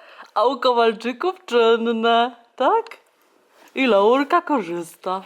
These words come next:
no. Mówię, słuchajcie, będziemy jeść. Tutaj zawsze jej kładę to, bo ona jak je, to lubi sobie nogi tu rzucać. Myślałam, że może ją zabawię tak bardziej, jak będzie jadła, ale nie. Ona woli sobie tu nogi wtedy na to kłaść. Tylko, czekajcie, o.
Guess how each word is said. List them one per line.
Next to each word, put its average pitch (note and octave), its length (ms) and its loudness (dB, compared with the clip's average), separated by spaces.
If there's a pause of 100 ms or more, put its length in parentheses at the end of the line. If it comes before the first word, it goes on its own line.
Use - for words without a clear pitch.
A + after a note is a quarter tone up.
(100)
no. A3+ 260 -4 (460)
Mówię, E3 140 -14
słuchajcie, G#3+ 400 0
będziemy G3 340 -2
jeść. F3+ 200 0
Tutaj G#3+ 240 0
zawsze G3+ 300 0
jej G3+ 240 2 (440)
kładę A#3 300 0
to, A#3+ 260 0
bo A#3 120 0
ona C4 160 0
jak A#3 180 0
je, C4+ 280 2 (140)
to A#3 100 0
lubi C#4 200 0
sobie C4+ 240 0
nogi B3 320 -2
tu C4+ 120 -2
rzucać. C4+ 480 -2 (720)
Myślałam, C#4+ 380 0
że C4+ 100 2
może C4+ 220 0
ją C4 140 2
zabawię C4+ 380 2
tak D#4+ 200 -4
bardziej, G#3+ 320 0
jak G#3+ 140 -2
będzie A3 240 -4
jadła, A3+ 320 0
ale F#4+ 220 2
nie. F#3 220 -4 (760)
Ona B3 180 0
woli D4 180 0
sobie C4+ 240 -2
tu D4 140 -2
nogi B3 260 0
wtedy A#3 260 -4
na A#3 120 0
to A#3 120 -4
kłaść. C4+ 320 0
Tylko, - 180 -20 (100)
czekajcie, E3 280 -14
o. D#3+ 140 -6